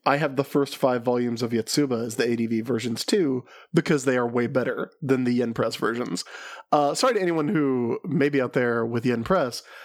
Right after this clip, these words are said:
Uh, you, you did a, you did a real bad job on that logo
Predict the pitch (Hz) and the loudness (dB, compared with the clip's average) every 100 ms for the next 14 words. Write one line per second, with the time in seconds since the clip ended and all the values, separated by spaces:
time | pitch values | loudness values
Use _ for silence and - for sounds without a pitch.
0 | - - - 131 123 110 117 - _ - | -20 -10 -2 0 0 -2 -6 -14 _ -6
1 | 127 131 - 135 110 143 139 131 - 135 | -2 -2 0 -2 2 2 2 -2 -4 -2
2 | 135 127 117 131 123 117 123 117 139 123 | 2 0 2 0 2 2 2 2 2 2
3 | 117 120 117 127 123 120 117 113 131 | 2 0 0 0 0 0 0 0 -4